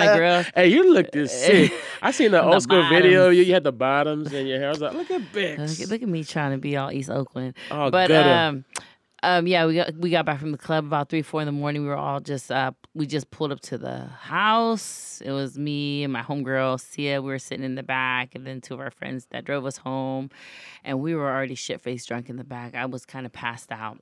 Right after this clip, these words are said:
Speaker 2: Mm-hmm.
Speaker 1: And as, uh, the driver, I forgot who the driver was, as the driver was waking up, my, my friend Sia, who was right next to me to my left, she was, she was getting up.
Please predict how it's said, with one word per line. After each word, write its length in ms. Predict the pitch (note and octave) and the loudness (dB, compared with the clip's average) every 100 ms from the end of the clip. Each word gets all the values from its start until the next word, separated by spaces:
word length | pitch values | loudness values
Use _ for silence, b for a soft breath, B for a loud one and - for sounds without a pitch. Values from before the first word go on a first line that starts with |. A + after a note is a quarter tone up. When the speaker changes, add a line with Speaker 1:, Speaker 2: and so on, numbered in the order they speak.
| - | -14
Speaker 2:
Mm-hmm. 360 | B2 A#2+ G2+ G2+ | -10 -10 -10 -10
Speaker 1:
And 100 | C3+ | -6
as, 240 | C#3 D3 C3+ | -4 -4 -4
uh, 340 | C#3 C#3+ C3+ | -4 -2 -4
the 100 | C3 | -6
driver, 680 | C3+ D3 C#3+ C#3 C#3+ C#3 C3+ - | -6 -4 -4 -4 -6 -4 -6 -10
I 20 | |
forgot 260 | - C#3+ | -12 -10
who 100 | C3+ | -10
the 80 | C3 | -10
driver 260 | C#3 C3 B2+ | -10 -10 -8
was, 220 | B2+ B2 | -12 -12
as 120 | - | -14
the 100 | C3 | -14
driver 260 | A#2+ C3+ C3 | -8 -8 -8
was 160 | B2+ B2+ | -10 -8
waking 400 | C3+ B2+ - B2+ | -10 -10 -10 -10
up, 140 | B2 - | -10 -14
my, 120 | C3 - | -18 -12
my 180 | C3+ A#2+ | -10 -8
friend 300 | A#2 - B2 | -10 -16 -18
Sia, 420 | - C3+ B2+ C3 C3+ | -12 -10 -10 -12 -12
who 60 | |
was 120 | C3 A#2 | -12 -10
right 160 | A2 | -12
next 220 | C3+ C3+ - | -14 -16 -14
to 40 | |
me 100 | A#2+ B2+ | -12 -12
to 40 | |
my 140 | C3 | -10
left, 360 | C#3 D#3+ C#3+ - B B B B B B | -6 -4 -6 -10 B B B B B B
she 240 | - G3+ | -10 -6
was, 220 | A3 F3 D#3+ | 0 0 -2
she 260 | - - G#3+ | -6 -4 0
was 220 | C4+ F#3+ D3 - | 0 0 -4 -8
getting 300 | D#3+ D#3 C3+ | -4 -2 -2
up. 220 | B2+ B2 | -4 -6